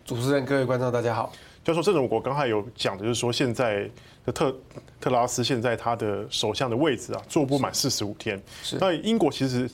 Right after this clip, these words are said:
Speaker 2: 其实有媒-，有媒体就是用一个笑话来比喻啊，他的寿命比这个莴苣啊还要再短。
Speaker 1: 是，是。
Speaker 2: 那可能也是创下了这个英国在任最短首相的记录，上一个是做一百一十九天，是快两百年前的事情了。
Speaker 1: 是。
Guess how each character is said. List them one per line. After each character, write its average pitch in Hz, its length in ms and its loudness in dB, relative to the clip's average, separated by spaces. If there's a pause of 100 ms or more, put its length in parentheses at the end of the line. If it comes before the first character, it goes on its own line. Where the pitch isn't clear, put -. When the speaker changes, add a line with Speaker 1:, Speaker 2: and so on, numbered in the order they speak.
(120)
Speaker 2:
其 - 140 -2
实 175 80 2
有 127 180 2
媒-， 127 320 0
有 127 120 2
媒 127 140 2
体 139 120 -6
就 127 100 2
是 135 180 2
用 131 200 2
一 - 20 -2
个 113 220 2
笑 123 160 -2
话 123 80 -4
来 104 100 0
比 104 220 -6
喻 107 160 -2
啊， 104 100 -4 (240)
他 156 100 4
的 156 100 2
寿 156 200 2
命 135 220 2
比 104 160 -2
这 131 120 2
个 120 100 0
莴 127 320 2
苣 127 300 0
啊 98 180 -6
还 - 200 -2
要 127 160 2
再 113 140 0
短。 104 200 -6 (300)
Speaker 1:
是， 143 360 2
是。 - 0 -
Speaker 2:
那 135 280 2 (480)
可 - 140 0
能 160 100 4
也 175 80 6
是 147 120 0
创 147 280 0
下 120 220 2
了 107 100 0
这 107 100 -4
个 113 160 0
英 123 180 -2
国 104 380 -2 (120)
在 147 140 2
任 123 200 0
最 123 180 0
短 98 200 -6
首 92 220 -8
相 110 180 -4
的 101 60 -8
记 113 180 -4
录， 101 100 -4
上 143 240 2
一 143 60 0
个 123 200 -2 (360)
是 - 180 -6
做 143 240 -2
一 143 60 0
百 117 120 -4
一 117 60 -2
十 113 80 -6
九 101 220 -6
天， 107 180 -8
是 - 120 -10
快 - 180 -2
两 107 160 -6
百 104 140 0
年 98 180 -8
前 113 120 -8
的 101 80 -8
事 - 160 -6
情 107 220 -8
了。 - 60 -14
Speaker 1:
是。 - 160 -10